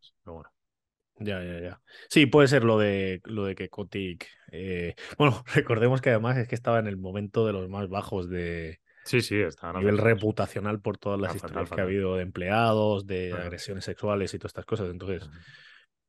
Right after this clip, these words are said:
Speaker 2: eh, sí. Bueno, pero curioso, no deja de ser curioso, sobre todo por la presión que está metiendo Sony, ¿no? En todo este tema.
Speaker 1: A ver, no, no, no, e-, esa idea tampoco era tan descabellada por el proceso de cómo surgió un poco, porque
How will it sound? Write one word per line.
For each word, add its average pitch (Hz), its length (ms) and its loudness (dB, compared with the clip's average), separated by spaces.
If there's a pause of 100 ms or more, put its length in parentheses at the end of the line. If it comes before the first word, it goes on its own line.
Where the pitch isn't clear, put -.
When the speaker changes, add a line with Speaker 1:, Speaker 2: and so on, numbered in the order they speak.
(140)
Speaker 2:
eh, 87 640 -10 (640)
sí. 120 160 -4 (120)
Bueno, 123 200 4
pero 120 140 6
curioso, 127 300 6
no 131 80 4
deja 131 160 8
de 117 80 4
ser 123 120 -2
curioso, 110 240 -4
sobre 98 200 -6
todo 113 160 2
por 120 100 0
la 113 80 4
presión 104 240 -6
que 107 80 -12
está 101 160 -8
metiendo 90 320 -8
Sony, 92 260 -6
¿no? 101 160 -8
En - 120 -12
todo 87 140 -8
este - 200 -16
tema. 87 180 -10 (200)
Speaker 1:
A 127 60 6
ver, 156 200 6
no, 170 180 4
no, 170 180 -6
no, 147 220 -2
e-, - 240 -8
esa 214 200 6
idea 214 240 8
tampoco 117 320 4
era 214 180 2
tan 208 160 -2
descabellada 170 840 2
por 117 140 2
el 131 120 2
proceso 156 460 0
de 131 100 2
cómo 135 260 0
surgió 131 340 -6
un 127 80 -6
poco, 110 280 -4
porque 101 380 -2